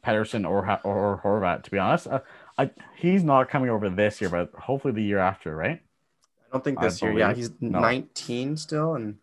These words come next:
Speaker 1: Yeah,
Speaker 2: yeah, I
Speaker 1: and so
Speaker 2: think
Speaker 1: we'll
Speaker 2: he's coming
Speaker 1: see. It
Speaker 2: back
Speaker 1: may
Speaker 2: to
Speaker 1: take some time to adjust. You know, you don't wanna, like, necessarily rush these things, and you don't know until you see it.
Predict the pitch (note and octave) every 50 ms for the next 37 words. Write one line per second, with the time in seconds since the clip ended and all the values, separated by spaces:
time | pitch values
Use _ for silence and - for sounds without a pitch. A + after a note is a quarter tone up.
0 | _ _ - A2 A#2 A2+ G#2 G2+ G#2 A2 G#2+ - A3+ A3 B3+ - - - F3 D3
1 | C3 A#2 A2 D3+ E3+ F3 - D#3+ C3+ - - D3+ A#2+ A2 - G2+ G2 G2+ G2+ G2
2 | - - - G#2 F#2 F#2 D#2+ D#2 F2 - F2+ E2+ F#2 G#2+ - - - E2 D#2 F#2
3 | F2 F2 F2 F2 F2 E2+ D#2+ E2+ E2+ D#2+ D2+ E2 D#2+ - E2 D#2+ - - - D2+
4 | D2 D2+ D#2 D2+ - - F2 D#2+ - - E2 E2+ F2+ F2 F2 F#2+ G2+ G2+ A#2 D3+
5 | D3+ A2+ G2+ G2 F#2 F2+ E2+ - F#2+ F2 E2 D#2+ D#2 - - E2 F2 B2 E3